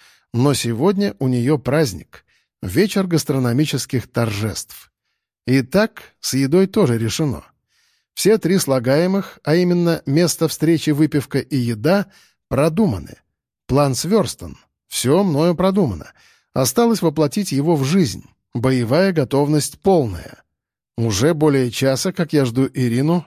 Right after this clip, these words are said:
а ее так и нет. Что-то не то. Хитрая, умная, красивая и очень опытная дама. Первый сюрприз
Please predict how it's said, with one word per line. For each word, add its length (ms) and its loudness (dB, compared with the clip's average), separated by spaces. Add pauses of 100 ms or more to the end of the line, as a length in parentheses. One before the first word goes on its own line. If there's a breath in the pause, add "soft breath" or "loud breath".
(140)
а 140 -2
ее 300 0
так 240 -2
и 60 2
нет. 420 -4 (360)
Что-то 540 -2
не 160 2
то. 320 -8 (720)
Хитрая, 600 2
умная, 440 2
красивая 720 0 (400 soft breath)
и 260 -2
очень 500 -2
опытная 520 0
дама. 340 -4 (720)
Первый 340 2
сюрприз 640 -2